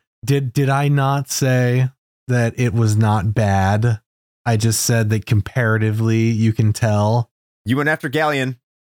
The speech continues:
Speaker 2: They made a punching puppet after him. <laughs> But you don't get to insult,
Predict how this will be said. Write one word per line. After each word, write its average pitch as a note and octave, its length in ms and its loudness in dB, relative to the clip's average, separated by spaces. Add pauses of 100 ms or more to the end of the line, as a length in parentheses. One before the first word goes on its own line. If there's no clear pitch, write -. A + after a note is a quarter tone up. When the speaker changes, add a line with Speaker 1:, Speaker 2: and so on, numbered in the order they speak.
(320)
Speaker 2:
They D#3 100 0
made C#4+ 180 0
a B2 180 -6
punching A2+ 340 -4
puppet G2 380 -4 (120)
after F#2 280 -4
him. G2 340 -2 (320)
<laughs> F3+ 80 0 (880)
But F#3 140 -6
you D#4+ 60 0
don't D#4 160 -2
get G#3+ 120 -2
to G3 100 0
insult, E3+ 400 -2